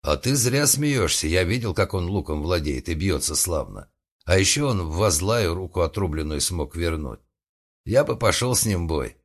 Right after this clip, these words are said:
вступился за меня воин, который в поселке одолжил мне свой лук и стрелы. «Знаешь, Яромир, а идея-то неплохая», и отец задумался. «Да, пожалуй, стоит так поступить.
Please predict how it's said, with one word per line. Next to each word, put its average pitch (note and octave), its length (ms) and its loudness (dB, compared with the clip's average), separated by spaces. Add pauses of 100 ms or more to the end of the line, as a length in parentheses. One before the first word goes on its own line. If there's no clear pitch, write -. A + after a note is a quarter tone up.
вступился D2+ 560 -2
за E2 100 0
меня E2 240 -2
воин, E2 320 -2
который E2 320 -4
в - 80 -8
поселке D#2+ 540 -4
одолжил D2+ 480 -4
мне D2+ 180 -6
свой D#2 240 -4
лук D2+ 280 -8
и D#2 40 -8
стрелы. A#1+ 540 -12 (1120)
«Знаешь, F2 560 -2
Яромир, A#2 580 -2
а E2+ 200 2
идея-то G2+ 400 -2
неплохая», F2 800 0 (160)
и F2 80 0
отец E2 300 0
задумался. C#2+ 760 -4 (600)
«Да, D2+ 140 -4
пожалуй, A#2+ 540 -2
стоит G#2+ 400 -2
так G2+ 200 -2
поступить. - 680 -4